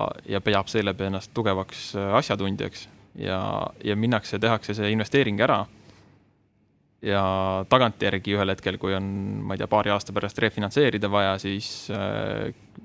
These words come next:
on tahes-tahtmata hindamist vaja ja siis tuleb välja asjaolusid, mida tol hetkel oleks võinud ju kaaluda. Ehk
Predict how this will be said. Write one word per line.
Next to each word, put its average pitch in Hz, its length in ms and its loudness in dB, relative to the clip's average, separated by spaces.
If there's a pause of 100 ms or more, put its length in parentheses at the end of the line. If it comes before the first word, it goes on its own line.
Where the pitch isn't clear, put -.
on 98 240 -4 (100)
tahes-tahtmata 101 580 -2
hindamist 110 460 0
vaja 98 260 2
ja 98 80 -2
siis 101 140 -6
tuleb 104 260 -2
välja 95 520 2 (880)
asjaolusid, 98 500 0
mida 95 160 -2
tol 110 160 2
hetkel 104 240 -2
oleks 110 240 2
võinud 101 240 2
ju 101 80 -4
kaaluda. 92 340 2 (960)
Ehk - 200 -8